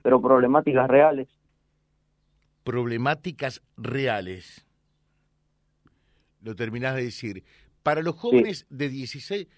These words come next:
Speaker 2: porque Lionel tiene dieciséis años, ¿eh? Eh, ¿vas a cuarto año?
Speaker 1: Sí, cuarto año.
Speaker 2: Cuarto año. Eh, ¿qué, qué le dirías,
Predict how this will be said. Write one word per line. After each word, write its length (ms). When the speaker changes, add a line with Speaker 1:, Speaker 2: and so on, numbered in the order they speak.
Speaker 2:
porque 160
Lionel 300
tiene 380
dieciséis 880
años, 560
¿eh? 300
Eh, 160
¿vas 360
a 80
cuarto 360
año? 540
Speaker 1:
Sí, 180
cuarto 360
año. 260
Speaker 2:
Cuarto 400
año. 320
Eh, 240
¿qué, 300
qué 140
le 100
dirías, 640